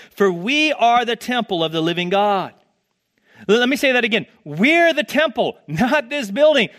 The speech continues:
We're the sanctuary, the holy place. People say, "Well, we need to make the building." We, no, no, it's not about the building. I remember when I first became the pastor here, one of the things my wife and I did,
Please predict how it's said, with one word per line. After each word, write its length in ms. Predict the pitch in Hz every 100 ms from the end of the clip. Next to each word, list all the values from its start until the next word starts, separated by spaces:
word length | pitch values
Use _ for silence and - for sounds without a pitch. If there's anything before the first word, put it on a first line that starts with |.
| _
We're 600 | 147 160 262 311 311 277 - 160
the 160 | 214
sanctuary, 680 | - 285 277 - 269 247 233
the 140 | 220
holy 340 | 202 269 269 262
place. 720 | 262 262 240 185 - - - _ _ _
People 180 | - 226
say, 140 | 220 240
"Well, 100 | 233
we 100 | 254
need 120 | 277
to 100 | 277
make 180 | 277 226
the 80 |
building." 580 | 233 208 294 285 269 -
We, 120 | 254
no, 180 | 254 285
no, 160 | 285 247
it's 160 | 196
not 160 | 226 233
about 240 | 220 208
the 80 | 202
building. 200 | 196 214 - -
I 140 | - 190
remember 240 | 196 196
when 100 | 196
I 60 | 170
first 320 | - 196 -
became 320 | 180 180 165
the 80 | 139
pastor 480 | 147 143 143 - 156
here, 320 | 123 104 - _ _ _ -
one 220 | 139 139 240
of 0 |
the 100 | 180
things 260 | 214 185
my 140 | 156 175
wife 300 | 165 175 165
and 100 | 156
I 100 | 139
did, 380 | 139 147 135